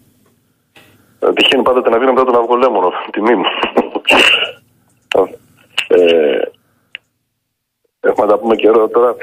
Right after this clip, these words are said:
για αυτή την κόντρα που έχει ξεσ-, που έχει ξεσπάσει στον Ολυμπιακό. Πάντοτε τα κάστρα, όπως και στη δικιά μας ομάδα του Παναθηναϊκού, πέφτουν από μέσα για τον Α Β λόγο. Τώρα δεν ξέρω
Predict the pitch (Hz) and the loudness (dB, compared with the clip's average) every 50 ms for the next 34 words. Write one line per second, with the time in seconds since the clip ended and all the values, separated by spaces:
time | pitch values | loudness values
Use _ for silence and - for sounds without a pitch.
0 | - - - - - 110 104 - 127 127 123 113 127 127 127 117 113 127 - - | -6 -4 -2 -2 0 0 0 0 0 -2 0 0 2 2 2 0 -2 -4 -6 -8
1 | 104 - _ _ _ _ _ 117 117 - - 110 95 - 120 117 - - - - | -10 -10 _ _ _ _ _ 0 0 0 0 -2 -2 -2 -2 -4 -4 -4 0 2
2 | 98 95 92 90 92 90 87 87 92 87 85 - - 113 120 113 - - _ - | 2 2 2 2 0 -2 0 0 0 0 2 2 2 0 0 -2 -6 -14 _ -20
3 | - - - - _ _ _ _ _ _ _ _ _ _ _ _ _ _ _ - | -20 -20 -20 -20 _ _ _ _ _ _ _ _ _ _ _ _ _ _ _ -16
4 | - _ _ 117 110 117 117 107 - - - 110 110 110 - 113 107 98 95 92 | -16 _ _ -2 0 2 2 2 2 2 0 0 0 0 2 2 2 2 2 2
5 | 90 85 80 78 80 78 - - - - 98 90 85 82 - - 82 78 - 92 | 2 2 2 0 0 0 -2 -4 -2 0 2 2 2 2 0 -2 -4 0 0 0
6 | 92 95 - - 82 85 85 85 - - 85 85 82 80 80 82 78 - - 87 | 0 0 -2 -2 0 0 0 0 0 0 0 0 0 0 0 -2 0 0 0 0
7 | - 95 - - 98 92 87 92 85 92 95 87 - - - - _ _ _ _ | 0 -2 0 0 0 0 0 0 0 0 0 0 -2 -6 -10 -10 _ _ _ _
8 | _ _ _ _ _ _ _ _ _ _ _ _ - 92 92 95 92 90 92 95 | _ _ _ _ _ _ _ _ _ _ _ _ -2 2 2 4 4 2 2 0
9 | 95 104 101 - 104 95 104 98 92 92 95 95 92 78 73 69 - - 117 123 | 0 -2 -2 -2 -2 -4 -4 -2 -2 -2 0 0 0 0 -2 -2 0 2 2 2
10 | 117 131 123 120 131 120 113 | 2 0 0 2 2 4 4